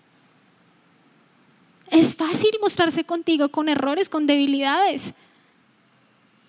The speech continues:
¿Por qué? Porque el amor, cuando es real, abraza la verdad. La verdad y con todo, con que a veces sea dolorosa,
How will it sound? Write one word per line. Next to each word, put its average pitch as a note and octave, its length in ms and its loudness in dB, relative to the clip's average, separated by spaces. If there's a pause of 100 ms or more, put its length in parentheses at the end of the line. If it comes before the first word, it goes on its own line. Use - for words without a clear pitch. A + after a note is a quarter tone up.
(920)
¿Por C#4+ 200 4
qué? D#4 420 -2 (1900)
Porque D4 280 2
el D4+ 80 4
amor, D4+ 440 0 (640)
cuando D4 240 6
es D4 80 4
real, C#4+ 420 2 (800)
abraza D4 460 4
la D#4 180 0
verdad. D4+ 300 -4 (1300)
La D4+ 200 4
verdad D4 340 2
y D#4 80 0
con E4 220 -4
todo, C#4+ 300 2
con E4 160 -8
que D#4+ 120 -4
a C#4+ 100 4
veces C#4 240 -2
sea D4+ 180 2
dolorosa, E4 720 2